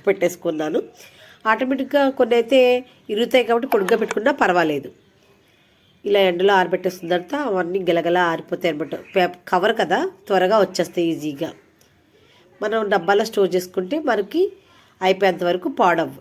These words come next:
ఎగిరి వెళ్ళకూడదు డబ్బాలోకి. ఇలా మంచం మీద ఆరబెట్టుకున్న అన్నీ కూడా మధ్యాహ్నం కల్లా ఇలా ఆరిపోయినాయండి. చూశారు కదా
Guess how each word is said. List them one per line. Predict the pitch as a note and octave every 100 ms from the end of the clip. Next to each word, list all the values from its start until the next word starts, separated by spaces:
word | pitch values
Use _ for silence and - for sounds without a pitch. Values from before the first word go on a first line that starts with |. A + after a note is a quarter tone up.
| -
ఎగిరి | G3 A#3+ B3
వెళ్ళకూడదు | F3+ F3+ E3 C#3 C3
డబ్బాలోకి. | D3+ C#3+ D#3+ C#3 C3 - - _ _ _ _ _ _ _ - - - _
ఇలా | G#3 G#3
మంచం | G3 F#3+ F3+ G3
మీద | G#3
ఆరబెట్టుకున్న | G3 F3 F3+ - F3+ E3+
అన్నీ | D#3+ F3+
కూడా | A3 F#3+ G#3
మధ్యాహ్నం | F3 F3 E3 D#3+
కల్లా | E3 E3 A3
ఇలా | F3+
ఆరిపోయినాయండి. | D#3 D3+ E3+ E3 D#3+ C#3+ D#3 D#3+ - - - _
చూశారు | - F#3 F#3+ F3
కదా | D3